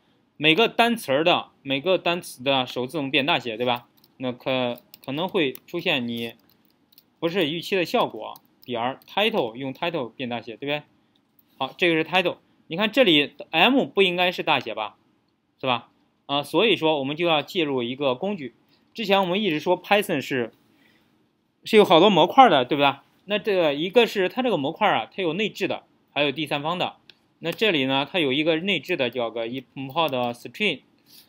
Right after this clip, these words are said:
那使用模块儿呢？使用模块儿呢？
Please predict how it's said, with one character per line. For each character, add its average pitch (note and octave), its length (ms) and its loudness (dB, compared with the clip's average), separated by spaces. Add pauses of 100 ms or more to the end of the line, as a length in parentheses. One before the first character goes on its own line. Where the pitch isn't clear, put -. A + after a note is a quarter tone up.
(220)
那 G#3 120 -2
使 - 180 -2
用 A#3 120 2
模 E3 220 0
块 - 180 2
儿 A3+ 120 4
呢？ B2 280 0 (580)
使 - 300 -8
用 G3+ 180 -2
模 D3+ 160 0
块 A3+ 200 -2
儿 F3+ 100 0
呢？ A#2 280 -6